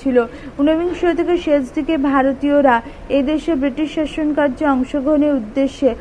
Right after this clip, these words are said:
নিজেদের দাবি ক্রমশ জোরদার করতে থাকে। এই পরিস্থিতিতে ভারত সচিব জন মর্লে এবং বড়লাট লর্ড মিন্টো উনিশশো নয়ে নতুন সংস্কার আইন পাশ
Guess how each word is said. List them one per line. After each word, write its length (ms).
নিজেদের 360
দাবি 400
ক্রমশ 320
জোরদার 460
করতে 220
থাকে। 220
এই 180
পরিস্থিতিতে 480
ভারত 380
সচিব 300
জন 180
মর্লে 360
এবং 260
বড়লাট 520
লর্ড 320
মিন্টো 480
উনিশশো 260
নয়ে 360
নতুন 320
সংস্কার 460
আইন 140
পাশ 180